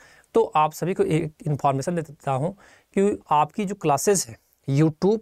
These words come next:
पे सुबह नौ बजे क्लास हमारी चल रही है। कितने बजे चल रही है? सुबह नौ बजे हमारी क्लास डेली YouTube पे इस चैनल पे चल रही है। अगर आप चैनल पे पहली बार विजिट कर रहे हैं तो सब्सक्राइब कर लीजिए और वीडियो की प्लेलिस्ट भी बनाया हमने है, एक दो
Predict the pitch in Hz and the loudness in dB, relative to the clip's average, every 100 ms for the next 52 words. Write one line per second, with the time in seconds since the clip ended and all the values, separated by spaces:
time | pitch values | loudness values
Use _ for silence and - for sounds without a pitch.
0 | - 123 - _ - - 170 190 180 127 | -4 -6 -6 _ -10 -2 2 2 2 -4
1 | - _ - 139 139 143 165 202 180 180 | -12 _ -6 0 2 4 4 2 0 -2
2 | 180 156 156 165 139 139 160 135 120 104 | -2 -2 -2 0 -2 0 0 -2 -2 -2
3 | 95 - _ _ _ 170 175 180 185 185 | -4 -10 _ _ _ 0 2 2 2 2
4 | 190 247 _ _ - - 185 180 214 175 | 2 0 _ _ -6 0 2 4 2 0
5 | 156 180 214 180 160 160 156 156 143 170 | 2 2 2 2 0 0 0 0 0 0
6 | - - 139 165 214 240 262 220 175 160 | -2 -8 -2 2 4 2 0 -2 -2 -6
7 | 147 190 202 - 170 147 - 127 123 113 | -2 -2 -2 -2 0 0 0 -2 0 -2
8 | 113 - - - 165 170 175 175 175 175 | -4 -10 -16 -2 2 2 2 0 0 0
9 | 147 160 160 135 147 - 139 147 156 196 | 2 4 2 0 -2 -2 0 2 2 0
10 | 202 143 - 120 117 139 160 208 240 - | -2 -2 0 0 0 0 0 0 -2 -6
11 | - - 180 151 202 214 277 277 _ _ | -12 -2 0 2 2 2 2 0 _ _
12 | _ 240 226 190 214 220 277 220 196 175 | _ -4 -2 2 2 2 -2 -2 0 2
13 | 147 147 151 156 170 220 - 180 202 156 | 2 2 0 0 0 -2 2 2 2 2
14 | 151 175 | 2 2